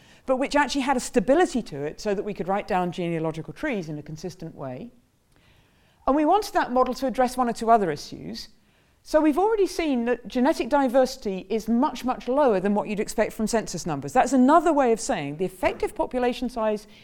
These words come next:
is orders of magnitude different from the census population size. That's that same statement in other words.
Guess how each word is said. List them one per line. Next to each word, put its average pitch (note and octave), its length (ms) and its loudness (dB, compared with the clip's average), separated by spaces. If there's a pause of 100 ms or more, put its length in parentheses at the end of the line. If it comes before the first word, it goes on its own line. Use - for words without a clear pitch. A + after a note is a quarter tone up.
(120)
is A#3+ 280 0
orders C#4 400 6
of A#3+ 80 0
magnitude G#3+ 520 -2
different G#3 320 -6
from G#3 200 -6
the G3+ 80 -2
census F#3+ 400 -8
population C#3+ 520 -10
size. C3 300 -10
That's G#3 200 -2
that A3+ 140 -6
same A3 280 -4
statement G3 560 -6 (380)
in F#3 200 -6
other E3+ 160 -2
words. D3 560 -8